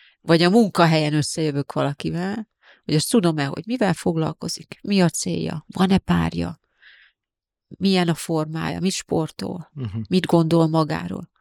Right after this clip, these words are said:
Speaker 1: Az online társkeresés meg egy nagyon extra dolog ez, egy, egy nis, hogy oda nézek, és akkor, „Hát én ezt az embert már, mondjuk, ez, ez, ez, ez, erről tudok dolgokat.”
Speaker 2: Igen, tudok dolgokat, viszont a, viszont nem, nem érzem a kémiáját,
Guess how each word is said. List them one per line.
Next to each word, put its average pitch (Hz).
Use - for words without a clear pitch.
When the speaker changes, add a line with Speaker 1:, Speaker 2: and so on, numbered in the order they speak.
Speaker 1:
Az -
online 208
társkeresés 190
meg 196
egy 220
nagyon 151
extra -
dolog 151
ez, 151
egy, 156
egy 160
nis, -
hogy 160
oda 160
nézek, 233
és -
akkor, -
„Hát -
én 190
ezt 190
az 196
embert 165
már, 165
mondjuk, -
ez, -
ez, 196
ez, -
ez, 403
erről 254
tudok 123
dolgokat.” -
Speaker 2:
Igen, 160
tudok 151
dolgokat, 175
viszont 147
a, 131
viszont 143
nem, 131
nem 123
érzem 120
a 113
kémiáját, 117